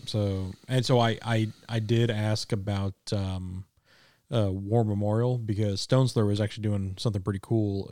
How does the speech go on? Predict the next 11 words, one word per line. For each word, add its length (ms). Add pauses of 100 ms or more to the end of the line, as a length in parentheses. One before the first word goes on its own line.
uh, 320
in 380 (160)
May 220
seventh. 640 (600)
Um, 500 (120)
they're 160
doing 420
a 200
double 380
movie 300
feature 680